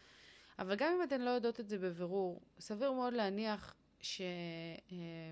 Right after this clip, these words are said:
מה זה סביר מאוד להניח? זאת אמת, הדבר הזה שאני הולכת להגיד עכשיו, שאם משהו מרגיש לכן לא נכון, שמישהו אומר לכן משהו, שמישהו עושה לכן משהו, שמישהו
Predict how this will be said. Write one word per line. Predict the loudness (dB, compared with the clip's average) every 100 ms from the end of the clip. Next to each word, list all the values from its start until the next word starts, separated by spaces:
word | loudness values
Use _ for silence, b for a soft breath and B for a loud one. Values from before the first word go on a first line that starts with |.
| -12 -10
מה | -8
זה | -6
סביר | -6 -4 -2
מאוד | -2 -2
להניח? | -4 -4 -6 -8 -6
זאת | -6 -2
אמת, | -2 0 0 -2
הדבר | -8 -6 -6
הזה | -6 -8 -10
שאני | -8 -8
הולכת | -8 -8 -6
להגיד | -6 -6 -8
עכשיו, | -12 -8 -8 -6 -10 B B B B B
שאם | -2 0 2 4
משהו | 2 0 -4
מרגיש | -2 -4 -4
לכן | -6 -4 -2
לא | 0 0
נכון, | -2 -4 -6 -4
שמישהו | -8 -6 -4 -2 -2
אומר | 0 2 0
לכן | -2 -4
משהו, | -4 -6 -8
שמישהו | -6 -6 -6 -6
עושה | -4 -2
לכן | -2 -4 -4
משהו, | -4 -6 -8
שמישהו | -6 -4 -4 -4 -6